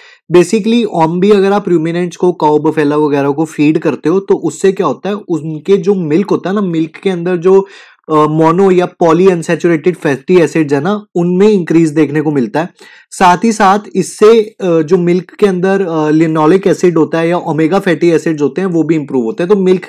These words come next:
की क्वालिटी को इम्प्रूव करने के लिए काफी यूजफुल इसको कंसीडर किया जाता है। तो इसीलिए ये क्या है, एक मिल्क फैट मॉड्यूलेटर है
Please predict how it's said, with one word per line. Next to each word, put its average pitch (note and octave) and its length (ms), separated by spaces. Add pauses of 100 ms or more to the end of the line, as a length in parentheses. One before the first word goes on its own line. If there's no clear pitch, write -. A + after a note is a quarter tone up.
की A#3+ 100
क्वालिटी F3+ 540
को A3 140
इम्प्रूव E3 340
करने D#3 320
के D#3+ 80
लिए E3 100
काफी D3 320
यूजफुल C#3+ 400
इसको C3+ 220
कंसीडर C3+ 480
किया C#3 180
जाता A#2+ 260
है। G#3 120 (400)
तो G3 120
इसीलिए G3+ 320
ये G3 80
क्या G3 180
है, F3+ 160
एक A#3+ 200
मिल्क F#3+ 360
फैट E3+ 300
मॉड्यूलेटर D3+ 640
है F3 200